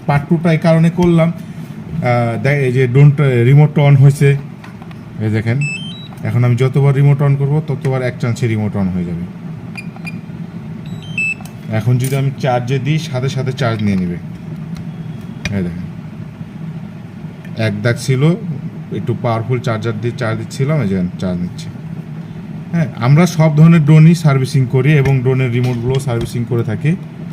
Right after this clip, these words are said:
আপনারা চাইলে আমাদের সাথে যোগাযোগ করে আপনাদের নষ্ট রিমোটটাও ঠিক করে রাখতে পারেন, কেন একটা, আহ, রিমোটের দাম অনেক। আপনারা যদি অল্প টাকা দিয়ে যদি সার্ভিসিং করাইতে পারেন, তাহলে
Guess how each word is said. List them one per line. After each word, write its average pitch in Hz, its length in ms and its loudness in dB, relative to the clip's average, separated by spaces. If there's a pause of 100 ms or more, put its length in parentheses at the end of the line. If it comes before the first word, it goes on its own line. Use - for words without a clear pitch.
(640)
আপনারা 120 440 0
চাইলে 117 500 2 (560)
আমাদের 113 280 0
সাথে 117 260 -2
যোগাযোগ 117 420 0 (120)
করে 123 480 2 (600)
আপনাদের 110 520 0
নষ্ট 113 320 -2
রিমোটটাও 120 540 0 (100)
ঠিক 120 180 -4
করে 113 140 -2
রাখতে 110 200 -4
পারেন, 110 320 -2
কেন 117 140 0
একটা, 113 240 -2
আহ, 120 120 -2 (760)
রিমোটের 117 400 -2
দাম 113 280 -2
অনেক। 113 220 0 (2250)
আপনারা 110 280 -4
যদি 110 200 0
অল্প 110 320 -2
টাকা 117 200 -2
দিয়ে 113 160 -2
যদি 110 180 -4
সার্ভিসিং 110 520 -4
করাইতে 113 320 -2
পারেন, 110 380 -4
তাহলে 107 200 -2